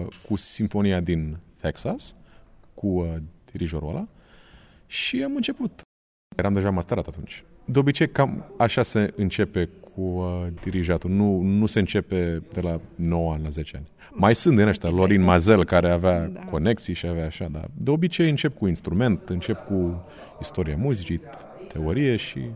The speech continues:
Speaker 1: și, uh, da, mai târziu, tocmai după,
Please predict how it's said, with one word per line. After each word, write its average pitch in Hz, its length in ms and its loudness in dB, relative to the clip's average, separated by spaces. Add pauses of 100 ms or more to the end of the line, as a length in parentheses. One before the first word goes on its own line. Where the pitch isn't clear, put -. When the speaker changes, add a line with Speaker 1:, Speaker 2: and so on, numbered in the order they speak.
(720)
Speaker 1:
și, - 340 -4
uh, 170 500 8
da, 170 120 8
mai 143 340 6
târziu, 151 400 6
tocmai 101 380 4
după, 123 600 2